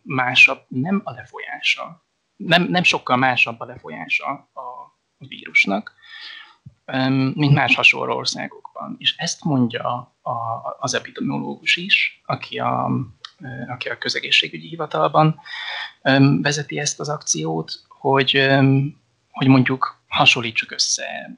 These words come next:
Dániával, öm, vagy a környező, ö, skandináv országokkal, mert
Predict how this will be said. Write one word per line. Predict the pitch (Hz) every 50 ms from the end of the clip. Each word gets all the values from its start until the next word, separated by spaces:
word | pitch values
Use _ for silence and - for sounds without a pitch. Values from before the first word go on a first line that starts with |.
| _ _ _ _
Dániával, | - 143 127 - 160 156 147 143 139 131 127 127 123 120 123 120 120 120 120 123 127 _ - - - - - - _ _ -
öm, | - 117 117 117 117 127 131 131 123 - 233 - _
vagy | - 247 240 - 139 123 123
a | 120
környező, | - - 131 127 127 123 117 - - 117 113 117 113 123 -
ö, | 131 131
skandináv | 123 - - - 123 123 123 123 120 120
országokkal, | 127 131 127 - - 131 123 - - 135 131 127
mert | 120 117 - -